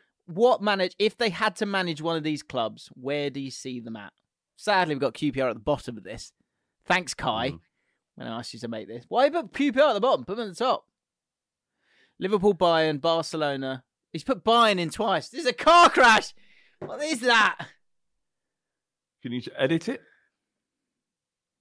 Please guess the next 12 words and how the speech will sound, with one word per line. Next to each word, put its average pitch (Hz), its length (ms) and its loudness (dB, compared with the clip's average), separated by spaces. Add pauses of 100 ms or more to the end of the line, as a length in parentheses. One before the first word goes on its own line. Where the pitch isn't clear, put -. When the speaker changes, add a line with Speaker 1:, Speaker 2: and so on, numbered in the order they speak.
(140)
Speaker 1:
Yeah, 131 240 -10
where 143 140 -8
do 165 60 -10
we 175 80 -8
wanna 165 160 -10
put - 180 -12
there? 117 260 -12 (960)
Speaker 2:
Stick - 260 -6
Chelsea 185 380 4
in. 92 140 0 (1400)
Speaker 1:
All - 80 -20
right. - 100 -20